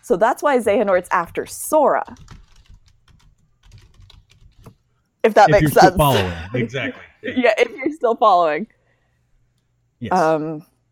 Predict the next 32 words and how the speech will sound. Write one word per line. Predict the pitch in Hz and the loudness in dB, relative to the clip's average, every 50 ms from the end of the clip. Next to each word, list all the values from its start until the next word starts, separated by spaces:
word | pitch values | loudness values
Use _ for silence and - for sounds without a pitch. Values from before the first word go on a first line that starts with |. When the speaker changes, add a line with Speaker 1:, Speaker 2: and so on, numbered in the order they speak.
| _ _ _ _ _ _ _ _ _ - - - | _ _ _ _ _ _ _ _ _ -20 -10 -4
Speaker 1:
yes. | 175 170 - - - - - - - _ _ _ _ _ _ _ _ _ _ _ _ _ _ _ - | -4 -4 -4 -4 -8 -16 -18 -18 -20 _ _ _ _ _ _ _ _ _ _ _ _ _ _ _ -14
Speaker 2:
Okay, | 165 196 - 147 143 180 - _ | -14 -10 -8 -8 -8 -8 -10 _
okay. | 147 165 214 - - 214 233 247 | -10 -10 -10 -8 -8 -8 -8 -8
Speaker 1:
So | 220 - 294 285 | -8 -6 -4 -2
that's | 320 339 349 - | -2 -2 -4 -6
kind | - - 320 269 269 254 | -12 -16 -12 -8 -6 -4
of | 262 233 | -4 -2
a | 247 226 | -2 0
bit | - 226 214 | 2 2 2
of | 220 196 | 2 2
the | 202 | 0
background | 185 202 190 185 - - 208 185 185 175 | -2 -2 -2 -2 -2 -2 -4 -4 -4 -2
about | 165 170 156 147 143 139 139 | -2 0 2 2 2 0 -2
why | 147 151 160 160 160 165 160 | -2 -2 0 0 2 2 2
the | 156 147 165 156 156 156 151 147 - | 0 0 -4 -6 -4 -4 -6 -6 -8
proto | - - - - 202 180 180 170 165 156 156 | -12 -14 -6 -2 0 0 2 2 2 2 0
Keyblade | 151 - - 175 131 110 156 147 143 143 139 | -2 -6 -8 -8 -6 -4 -2 0 0 0 0
is | 143 139 139 | -2 -2 -6
important, | 127 - - - 294 262 247 269 262 - - _ _ - | -8 -8 -4 -2 -2 -2 -2 -6 -10 -12 -14 _ _ -10
why | 170 165 165 | -6 -6 -6
Xehanort's | 165 165 156 151 156 143 143 - - - _ - | -4 -4 -4 -4 -4 -6 -10 -10 -12 -12 _ -4
after | 214 220 220 - - 214 208 208 | -2 -2 -4 -4 -6 -4 -2 0
it, | 208 202 185 - | 2 2 0 0
and | 175 160 170 | -4 -8 -8
how | - - - - 185 196 165 160 | -10 -16 -12 -8 -4 -2 -2 -2
Xehanort | 165 165 151 151 156 156 147 - - | -2 -2 -4 -4 -4 -6 -8 -10 -12
came | - - 135 135 135 | -14 -14 -14 -14 -14
to | - - 143 131 131 135 135 - _ _ | -12 -8 -6 -6 -6 -6 -8 -10 _ _
be | - 151 | -4 -4
after | 135 120 - - - 160 | -4 -4 -6 -10 -16 -20
Sora. | - - - - - - - - _ _ _ _ _ _ _ _ _ _ _ _ _ _ _ _ _ 104 110 | -18 -16 -14 -14 -14 -16 -18 -20 _ _ _ _ _ _ _ _ _ _ _ _ _ _ _ _ _ -20 -20
Speaker 2:
Ah, | 113 127 135 143 151 165 170 180 196 214 226 233 240 240 | -18 -16 -16 -14 -14 -14 -16 -16 -16 -16 -18 -18 -18 -20